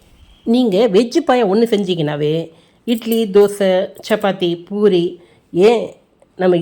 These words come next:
இடியாப்பம், ஆப்பத்துக்கு சூப்பரா இருக்குங்க. நம்ம குழம்பு சூப்பரா இருக்குங்க, ஃபர்ஸ்ட் கிளாஸா இருக்குங்க. பாயா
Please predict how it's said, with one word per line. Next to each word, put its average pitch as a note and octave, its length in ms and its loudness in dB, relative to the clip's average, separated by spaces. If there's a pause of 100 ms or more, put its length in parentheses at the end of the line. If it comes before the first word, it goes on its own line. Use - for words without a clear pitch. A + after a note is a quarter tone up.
இடியாப்பம், A#3+ 580 0
ஆப்பத்துக்கு A3 440 -2 (140)
சூப்பரா G3 400 0
இருக்குங்க. F3 300 -2 (880)
நம்ம F3+ 120 2 (200)
குழம்பு A3 340 2 (680)
சூப்பரா C4 440 0
இருக்குங்க, G#3+ 280 0 (280)
ஃபர்ஸ்ட் A3+ 300 -6
கிளாஸா A#3 260 2
இருக்குங்க. E3+ 300 -2 (2000)
பாயா A3 340 2